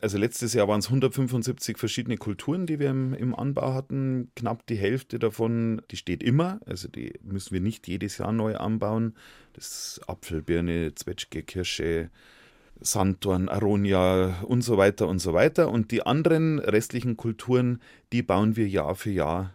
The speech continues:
neu an. Aus alten, äh, samenechten Saatgut. Und dieses Saatgut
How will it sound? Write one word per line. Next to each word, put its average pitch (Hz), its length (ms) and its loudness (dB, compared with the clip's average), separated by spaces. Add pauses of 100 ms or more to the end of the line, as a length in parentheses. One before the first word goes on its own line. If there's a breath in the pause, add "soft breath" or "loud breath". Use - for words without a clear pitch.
(160)
neu 90 300 2
an. 76 280 -4
Aus - 340 -10
alten, 117 640 0
äh, 92 380 -2
samenechten 135 960 -2
Saatgut. 139 720 -2 (360 loud breath)
Und 95 140 -8
dieses 107 280 -2
Saatgut 113 500 0